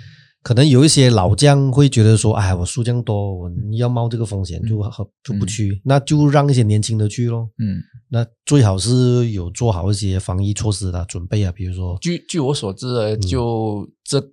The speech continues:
Speaker 2: 这一次的，呃，我听说啦，
Speaker 1: 嗯。
Speaker 2: 我听说其实名单已经有了的。
Speaker 1: 嗯。
Speaker 2: 呃，呃，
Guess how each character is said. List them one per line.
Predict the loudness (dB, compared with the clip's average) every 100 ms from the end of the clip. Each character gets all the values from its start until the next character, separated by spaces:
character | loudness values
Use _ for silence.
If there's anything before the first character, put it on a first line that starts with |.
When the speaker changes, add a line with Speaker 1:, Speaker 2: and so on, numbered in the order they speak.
| _ _
Speaker 2:
这 | -4 -4
一 |
次 | -2 -4 -2
的， | 0 0 0 -6 -12 -20 _ _ _ -8
呃， | -4 -4 -4
我 | -4 -2
听 | 0 0
说 | 2 2
啦， | 0 0
Speaker 1:
嗯。 | 0
Speaker 2:
我 | 0
听 | -2 -4
说 | -6
其 | -4
实 | -4
名 | -2 -2
单 | 0 -2
已 | -4
经 | -6 -6
有 | -8
了 | -8 -12
的。 | -16 -6
Speaker 1:
嗯。 | 0 0 -2 -8 _ _ -14
Speaker 2:
呃， | -10 -6 -6 -8 -10 -12 -20 _ _ _ _ _
呃， | -18